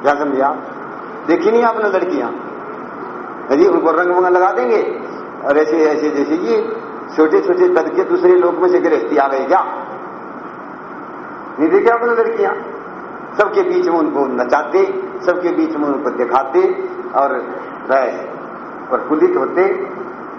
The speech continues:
और गंदे से गंदे गाने। हमने अच्छी तरह देखा, एक बार की घटना दिल्ली की, मुझे वहां बुला रखा था और वही बात थी जैसे मैं सुना रहा। छोटी छोटी लड़की, फिर उनसे बड़ी लड़कियां, फिर उससे बड़ी लड़कियां,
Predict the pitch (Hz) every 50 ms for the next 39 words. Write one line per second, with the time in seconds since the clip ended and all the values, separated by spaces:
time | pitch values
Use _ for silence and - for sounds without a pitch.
0 | - - - - - - - - - - - - - - - - - - - 139
1 | 139 - - 151 156 156 156 170 165 160 156 - 147 147 143 160 147 120 123 131
2 | 139 143 139 143 - - - - - - - - - - - - - - - -
3 | - - - - - - - - - - - - - - - - - - - 131
4 | 139 165 214 202 - - - 233 233 233 226 220 175 160 156 - 151 160 - -
5 | - 143 156 180 180 180 175 185 190 185 180 202 175 156 147 147 147 180 185 175
6 | 156 143 143 156 156 156 196 226 - - - - - - - - - - 127 151
7 | 151 180 175 170 175 170 147 151 156 156 160 156 156 156 151 165 170 170 185 214
8 | - - - - - - - - - - - - - 139 147 135 131 - - -
9 | - 110 107 143 190 202 - 175 175 170 160 - - - 156 151 160 156 135 151
10 | 147 143 - - 123 120 104 92 - - - - - - - - - - - -
11 | 180 185 180 190 180 180 170 160 143 156 156 139 139 139 143 - 180 180 180 180
12 | 185 175 170 160 - - 147 - 135 135 135 127 120 127 120 120 - 151 175 175
13 | 170 170 165 156 143 143 151 151 135 135 131 127 120 120 117 113 113 123 147 180
14 | 208 214